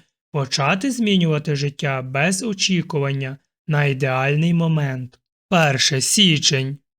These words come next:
Збільш енергію. Гретхен Рубін починає свій проект із спостереження.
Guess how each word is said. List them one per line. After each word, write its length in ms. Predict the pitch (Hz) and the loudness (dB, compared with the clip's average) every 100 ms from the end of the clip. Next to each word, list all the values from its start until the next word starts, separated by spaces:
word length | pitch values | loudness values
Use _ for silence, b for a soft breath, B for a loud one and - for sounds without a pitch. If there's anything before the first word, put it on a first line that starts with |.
| - | -6
Збільш 580 | 135 127 160 254 262 262 | -4 2 2 4 2 2
енергію. 760 | 240 233 175 139 135 131 127 127 | 2 4 2 0 -2 -4 -4 -2
Гретхен 580 | 123 151 196 - 262 | 0 2 0 -2 0
Рубін 300 | 254 233 190 | 2 2 2
починає 560 | 180 151 147 135 139 135 | 0 -2 0 0 0 0
свій 320 | - 139 139 | -2 -2 -2
проект 500 | 143 185 190 196 196 - | -2 0 0 -2 -4 -4
із 180 | 131 | -4
спостереження. 1080 | 127 - 151 - 180 202 196 143 135 127 127 | -4 -4 -6 -4 -2 0 0 -2 -4 -6 -8